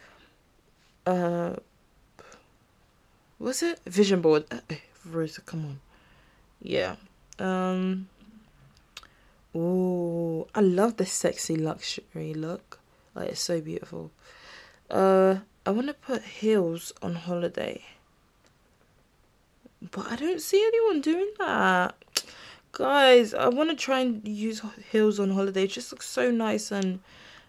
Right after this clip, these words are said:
um, elegant. I don't really see many people doing that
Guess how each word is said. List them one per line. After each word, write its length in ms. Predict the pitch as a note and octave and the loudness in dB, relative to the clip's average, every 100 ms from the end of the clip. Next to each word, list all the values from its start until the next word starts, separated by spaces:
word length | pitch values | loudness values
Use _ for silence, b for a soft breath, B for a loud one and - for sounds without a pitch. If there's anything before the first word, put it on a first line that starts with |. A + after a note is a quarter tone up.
| _ | _
um, 680 | - F3 E3+ E3+ E3 E3 E3 - _ _ - - _ - | 2 6 8 8 6 -4 -6 -12 _ _ -20 -20 _ 2
elegant. 640 | G3+ G3 F#3+ D#3 D#3+ - - b G3+ b b b _ _ _ _ _ _ _ _ _ A3+ | 4 4 4 0 0 -8 -16 b -20 b b b _ _ _ _ _ _ _ _ _ -14
I 60 | |
don't 200 | A#3 B3+ | -12 -10
really 200 | B3 C4 | -10 -10
see 220 | B3 - | -12 -12
many 220 | C4 B3 G#3+ | -8 -8 -8
people 300 | - - - - | -12 -20 -16 -8
doing 320 | G#3 A#3 F3+ | -6 -4 -6
that 220 | D3 - | -10 -20